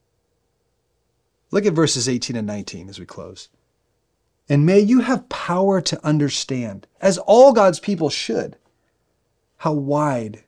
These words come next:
and how long, how high and how deep his love is. But beyond just the knowing, may you experience the love of Christ,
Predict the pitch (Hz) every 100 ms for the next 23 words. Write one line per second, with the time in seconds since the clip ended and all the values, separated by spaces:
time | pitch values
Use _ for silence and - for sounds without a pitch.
0 | - 123 - 131 131 135 135 139 131 113
1 | 98 _ _ _ 160 147 - - 165 160
2 | 135 120 143 139 131 143 113 110 _ -
3 | 214 185 - - _ - 131 113 110 95
4 | 87 - - _ _ _ _ _ _ _
5 | _ _ _ _ _ _ _ - 190 185
6 | 202 233 202 - 170 160 208 196 190 233
7 | 254 240 - - - - 233 247 254 233
8 | 185 - - 180 185 190 156 - 165 175
9 | 165 - -